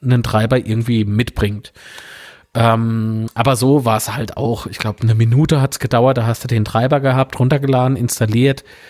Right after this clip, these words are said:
ähm, und dann wurde, äh, das Mischpult auch schon erkannt und dann konnte auch schon, ähm,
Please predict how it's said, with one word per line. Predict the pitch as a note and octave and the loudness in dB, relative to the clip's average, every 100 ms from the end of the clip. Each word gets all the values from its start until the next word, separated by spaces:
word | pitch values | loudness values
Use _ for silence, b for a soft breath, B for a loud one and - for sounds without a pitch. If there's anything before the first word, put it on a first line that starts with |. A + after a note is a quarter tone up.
| B B - | B B 0
ähm, | A#2 A#2+ | 2 2
und | A2 G#2+ | 0 2
dann | A2+ A2 A2 A#2 | 2 2 0 0
wurde, | A2+ A2 A2+ - A#2 | 2 2 0 0 -2
äh, | A2 | 0
das | G#2 - | -2 0
Mischpult | D#3+ - D#3 C#3 | 0 2 0 2
auch | |
schon | - C#3 | 0 0
erkannt | A#2+ - C#3 | 0 0 0
und | C3 | 2
dann | A2+ G#2+ | 0 0
konnte | C#3 B2+ B2+ G#2+ D#2 - | 0 2 2 0 -6 -14
auch | - A2 - | -6 -4 -2
schon, | A#2+ A2 A2 A2 - | 0 2 2 0 -2
ähm, | G#2 G#2 G#2 | -4 -2 -4